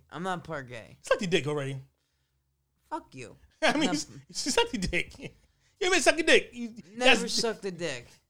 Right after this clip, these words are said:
Speaker 2: You got ped-, you got molested, right?
Speaker 1: Yeah.
Speaker 2: That's sucking a dick. You, you admitted to sucking a dick.
Speaker 1: But yeah, but yeah, I was a minor at the time. Very, very high
Speaker 2: At any
Speaker 1: minor.
Speaker 2: age, you sucked a dick. I was, I, listen, at any age, I went,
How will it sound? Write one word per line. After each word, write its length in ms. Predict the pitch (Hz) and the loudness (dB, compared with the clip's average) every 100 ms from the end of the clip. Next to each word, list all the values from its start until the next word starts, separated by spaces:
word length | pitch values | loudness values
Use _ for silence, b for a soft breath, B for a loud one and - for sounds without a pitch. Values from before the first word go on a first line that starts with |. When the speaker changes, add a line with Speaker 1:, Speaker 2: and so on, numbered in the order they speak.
| _ | _
Speaker 2:
You 140 | 214 277 | 2 6
got 160 | 254 | 8
ped-, 140 | 240 269 | 8 8
you 60 | |
got 100 | 240 | 8
molested, 320 | 240 269 240 165 | 8 6 6 8
right? 240 | 202 226 - _ _ _ _ _ _ _ _ | 8 6 -4 _ _ _ _ _ _ _ _
Speaker 1:
Yeah. 340 | 170 185 147 101 - | -14 -8 -8 -8 -8
Speaker 2:
That's 120 | 381 | -2
sucking 200 | - 311 | 0 2
a 40 | 302 | 4
dick. 300 | 349 262 196 | 4 4 0
You, 60 | |
you 240 | 262 254 262 | -2 2 2
admitted 240 | 226 294 | 2 -2
to 80 | 233 | 0
sucking 200 | 214 196 | 0 0
a 60 | 190 | -2
dick. 360 | 262 160 - - | 0 0 -4 -4
Speaker 1:
But 140 | 190 | -2
yeah, 260 | 190 175 117 - | 0 0 -2 -8
but 120 | 151 | -8
yeah, 200 | 151 143 | -6 -6
I 40 | |
was 160 | 151 147 | -6 -6
a 40 | 147 | -6
minor 460 | 147 151 147 139 | -6 -6 -6 -8
at 120 | 139 | -10
the 80 | 135 131 143 | -14 -20 -14
time. 260 | 131 143 - _ _ _ _ _ _ _ _ _ 80 123 139 - | -12 -12 -14 _ _ _ _ _ _ _ _ _ _ -20 -20 -10
Very, 320 | 185 175 170 | -4 -2 -2
very 360 | 156 165 151 143 | -2 -2 -2 -2
high 240 | 139 139 | -2 2
Speaker 2:
At 140 | 202 135 | 4 8
any 200 | 277 320 | 8 8
Speaker 1:
minor. 100 | 269 | 10
Speaker 2:
age, 360 | 269 254 226 180 | 10 10 6 2
you 80 | |
sucked 240 | 220 247 185 | 4 2 2
a 40 | |
dick. 280 | 175 185 - - | 4 4 4 8
I 140 | 247 | 8
was, 220 | 302 - - - | 8 4 -2 2
I, 120 | 240 - | 4 8
listen, 220 | 226 196 | 6 8
at 180 | 185 196 | 6 8
any 200 | 254 277 | 8 10
age, 200 | 233 226 | 10 10
I 60 | 208 | 10
went, 240 | 220 | 8